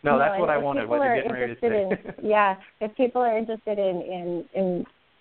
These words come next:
Speaker 2: connecting with me, you can reach me at, on my website, uh, melissa hull dot com. So that's M E L I S S A H U L L. dot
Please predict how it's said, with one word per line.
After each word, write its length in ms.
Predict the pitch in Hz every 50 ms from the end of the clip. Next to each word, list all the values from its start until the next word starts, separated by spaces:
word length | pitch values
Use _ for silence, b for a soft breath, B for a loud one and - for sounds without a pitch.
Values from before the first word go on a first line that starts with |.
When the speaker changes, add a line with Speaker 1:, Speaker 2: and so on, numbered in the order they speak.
| - -
Speaker 2:
connecting 600 | 240 214 220 226 226 - 220 202 196 185 175 170 - -
with 260 | 185 185 190 185 190
me, 480 | 190 202 196 190 180 175 175 175 170 - -
you 120 | 190 190 - -
can 180 | 196 175 170
reach 220 | 180 190 185 185 - -
me 120 | 190 180 165
at, 240 | - - - - - -
on 200 | - 180 180 180
my 120 | 180 170
website, 640 | 175 170 196 196 202 196 - - 185 170 170 - - - - - -
uh, 140 | 165 160 165
melissa 600 | 170 175 180 180 175 180 185 180 - - 185 170
hull 380 | - - 180 175 170 165 170 -
dot 200 | 175 175 - - - - -
com. 420 | 185 165 - - - - - 185 - _ -
So 160 | - 180 185 180
that's 180 | 170 170 - - - -
M 160 | 196 185 185 180
E 180 | 180 175 - -
L 180 | 165 165 175 175 - 175 -
I 280 | - 185 170 175 170 - - -
S 80 | 165 - - - - 165
S 80 | 165 - - -
A 320 | - 196 196 190 190 190 - -
H 200 | 170 156 160 - - -
U 240 | - 185 180 175 170 - -
L 180 | 165 160 - - -
L. 360 | - 196 196 190 185 190 190 190 - b b b b _ _ _ _ _ _ _ _ _ -
dot 280 | 196 175 165 156 -